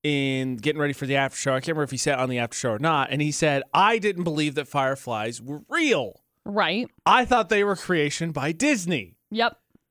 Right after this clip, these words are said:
Speaker 1: Which normally I feel like is something I should roast him for, but I totally get it, 'cause if you don't see 'em glow, 'cause apparently they only glow east of the Mississippi, which doesn't make any sense, why would you think they were real?
Speaker 2: Right.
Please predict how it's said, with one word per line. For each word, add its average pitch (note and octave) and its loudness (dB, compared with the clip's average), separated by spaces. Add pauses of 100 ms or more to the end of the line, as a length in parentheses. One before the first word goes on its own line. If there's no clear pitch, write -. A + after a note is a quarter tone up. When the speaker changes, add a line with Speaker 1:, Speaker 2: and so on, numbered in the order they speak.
(120)
Speaker 1:
Which E3+ -6
normally A#3+ 2
I G3+ 0
feel A3 0
like G3 0
is F3+ -8
something F#3+ -4
I F#3 0
should - -6
roast G#3 2
him A3+ -6
for, B3 2
but C4 2
I C4 6
totally C4 2
get E4 2
it, A#3+ 0
'cause A#3+ -2
if G#3+ -4
you C4 0
don't C#4 0
see C#4+ -2
'em A#3+ 0
glow, A#3 2 (300)
'cause F#3 -6
apparently A#3 2
they A3 2
only A3 2
glow G#3+ 2
east G#3+ -6
of G#3+ -8
the G#3+ -2
Mississippi, G#3 -4
which E3+ -2
doesn't D3+ -2
make C3 -4
any C3+ -2
sense, G2+ -14 (1600)
why A3 4
would C#4+ -2
you F#4 2
think G#4 2
they E4 4
were E3 0
real? G#2 -10 (160)
Speaker 2:
Right. G3+ 0